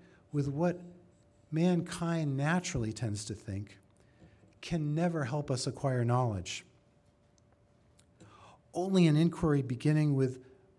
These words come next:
clear gr-, grasp of definitions, postulates, and common notions,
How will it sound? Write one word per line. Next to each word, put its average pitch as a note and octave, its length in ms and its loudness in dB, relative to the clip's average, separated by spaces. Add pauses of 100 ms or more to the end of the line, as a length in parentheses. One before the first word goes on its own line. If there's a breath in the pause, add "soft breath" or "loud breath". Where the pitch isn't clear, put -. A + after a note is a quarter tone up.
(160)
clear C#3+ 340 2
gr-, - 240 -4 (380)
grasp C#3 480 0
of A#2+ 200 -6
definitions, C3 720 -2
postulates, C3 760 -6
and A2 120 -8
common C#3 400 -2
notions, C3 640 -4